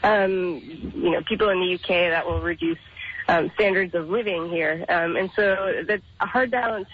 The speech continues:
to really strike. I mean, if you look at what the U K is exporting, it's largely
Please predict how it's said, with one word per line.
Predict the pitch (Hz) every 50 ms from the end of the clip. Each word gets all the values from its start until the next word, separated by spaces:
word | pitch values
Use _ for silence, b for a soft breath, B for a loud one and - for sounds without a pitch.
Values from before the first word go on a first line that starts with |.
| - -
to | - 208 202 190 190 185 180 175 170 - - _ - -
really | 196 226 226 214 202 190 196 196 - -
strike. | - - 240 233 208 180 180 - - -
I | 196 - 202
mean, | 208 202 196 - B B B B B B
if | 233 -
you | 247 254 254
look | 262 302 302 - -
at | -
what | 226 240 226
the | - 233
U | 233 240 240
K | - - 233
is | 226 -
exporting, | - 214 214 - - - 262 233 220 214 196
it's | 180 170 - -
largely | 190 202 226 226 240 247 240